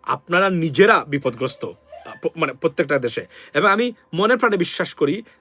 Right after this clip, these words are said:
বিদেশি মানে বিভিন্ন দেশের এজেন্ট, ইন্ডিয়ানরা, মানে ইন্ডিয়ান বংশোদ্ভূতরা মানে এজেন্ট হিসাবে মধ্যপ্রাচ্যের প্রতিটা দেশে তারা বিরাজমান, এবং এটা আছে, এটা স্বীকৃত মোটামুটি প্রত্যেকটা ক্ষেত্রেই তারা। So এরপরে যদি আপনি না বুঝেন, এবং আমাদের মুসলিম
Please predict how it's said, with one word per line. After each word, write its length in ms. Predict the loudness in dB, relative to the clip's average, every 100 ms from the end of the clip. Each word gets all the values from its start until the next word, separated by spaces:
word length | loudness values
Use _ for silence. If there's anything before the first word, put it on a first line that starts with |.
| -6
বিদেশি 520 | -4 -2 0 -2 -4 -10 _
মানে 180 | 0 0
বিভিন্ন 300 | 0 0 0
দেশের 240 | 0 -2 0
এজেন্ট, 420 | 0 2 -2 -4 -16 -4
ইন্ডিয়ানরা, 580 | -2 4 2 2 -6 -14 _ _ _
মানে 200 | -2 -2
ইন্ডিয়ান 360 | -2 2 2 2
বংশোদ্ভূতরা 520 | -2 -4 0 0 0 _ -6
মানে 220 | -6 -6 -4
এজেন্ট 260 | -4 -2 -4
হিসাবে 300 | 0 2 2 0 _ _
মধ্যপ্রাচ্যের 520 | -6 -2 -2 -4 -8
প্রতিটা 320 | -6 -4 2 2
দেশে 180 | 2
তারা 140 | 0 2
বিরাজমান, 480 | 2 2 0 -2 -2 -12 -6
এবং 200 | -4 -2
এটা 160 | -4
আছে, 140 | -4 -4
এটা 60 |
স্বীকৃত 380 | -4 -8 -8 0
মোটামুটি 460 | 0 0 -6 -6 -8 -4
প্রত্যেকটা 400 | -4 0 -2 -2
ক্ষেত্রেই 340 | -2 -2 -2 -6
তারা। 200 | -6 -14 -20 -20 _ _
So 200 | 2 2 2 _ 0
এরপরে 300 | 2 4 2
যদি 140 | 2 2
আপনি 180 | 2 2
না 180 | 2
বুঝেন, 300 | 2 4 2
এবং 220 | 4 0 2
আমাদের 300 | 0 2 0
মুসলিম 440 | 0 -4 -2 -4